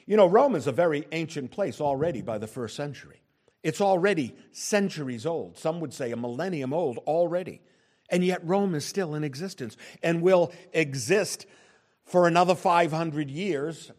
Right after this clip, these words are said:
I believe it, the, I believe the date's four seventy-six A D,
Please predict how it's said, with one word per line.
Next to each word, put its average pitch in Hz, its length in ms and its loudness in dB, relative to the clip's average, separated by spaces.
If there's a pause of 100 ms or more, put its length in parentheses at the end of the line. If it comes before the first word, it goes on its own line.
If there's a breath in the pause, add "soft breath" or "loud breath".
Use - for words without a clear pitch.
I 139 80 -6
believe 156 240 -4
it, 135 220 -10
the, 139 280 -8
I 131 120 -6
believe 139 340 -4
the 160 80 -6
date's 127 280 -8
four 147 280 0
seventy-six 135 840 -8
A 127 180 -8
D, 151 440 -6